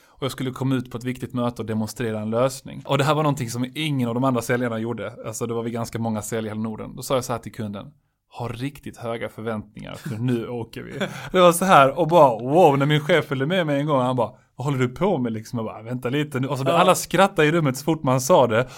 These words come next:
Speaker 1: Och så hade jag såklart förberett en demo som var superanpassad till dem. Och vissa var så här: "Ah, men jag vill hellre säga typ, eller leka med att, eh,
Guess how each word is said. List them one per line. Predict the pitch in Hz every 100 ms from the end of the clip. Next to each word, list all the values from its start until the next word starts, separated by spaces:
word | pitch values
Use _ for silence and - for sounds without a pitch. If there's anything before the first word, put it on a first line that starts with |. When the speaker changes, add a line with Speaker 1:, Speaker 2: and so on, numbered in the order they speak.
| -
Speaker 1:
Och | 139
så | 156
hade |
jag | 160
såklart | - 139
förberett | - 143 143 131 127
en | 123
demo | 131 120 110
som | 107 120
var | 117
superanpassad | 135 117 117 110 117 104 110 107
till | 151
dem. | 165 110 110 - - - -
Och | 175
vissa | 156 - 151
var | 175
så | 156
här: |
"Ah, | 135
men | 143
jag | 123
vill | 127
hellre | 185 156
säga | - 131 127 123
typ, | - 123 117 135
eller | 120
leka | 123 127 127
med | 117 113
att, | -
eh, | 120